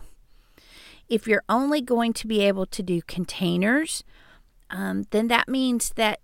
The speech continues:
it determines whether or not you do something like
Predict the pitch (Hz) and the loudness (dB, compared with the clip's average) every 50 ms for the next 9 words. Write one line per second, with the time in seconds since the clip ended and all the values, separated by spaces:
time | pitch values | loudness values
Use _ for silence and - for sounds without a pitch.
0 | - - 208 202 - - - - 220 214 - - 233 233 233 233 233 226 220 220 | -8 -4 -2 -2 -2 -4 -2 -4 -2 -2 -2 -2 0 0 0 0 0 0 0 0
1 | 220 - - 247 - - 202 214 214 220 226 220 220 220 214 208 196 - - - | -2 -2 -4 -6 -8 -8 -2 0 0 2 2 0 0 2 0 0 -2 -2 -4 -8
2 | 220 202 202 220 220 214 214 208 208 - - - 208 220 - - 208 202 202 196 | -8 -6 -2 -2 0 0 0 0 0 0 0 2 0 0 0 -2 -2 -2 0 0
3 | 190 180 175 - - | 0 0 0 -2 -4